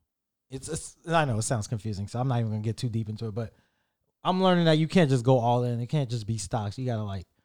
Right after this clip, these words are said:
buy different things. So that's, that's what I'm trying to do right now. I'm reading a lot.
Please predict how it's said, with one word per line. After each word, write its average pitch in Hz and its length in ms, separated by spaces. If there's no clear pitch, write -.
buy 117 180
different 113 420
things. 110 480
So 117 180
that's, 151 280
that's 165 280
what 156 140
I'm 147 140
trying 143 180
to 135 60
do 131 120
right 127 220
now. 123 520
I'm 123 240
reading 135 320
a 127 80
lot. 123 420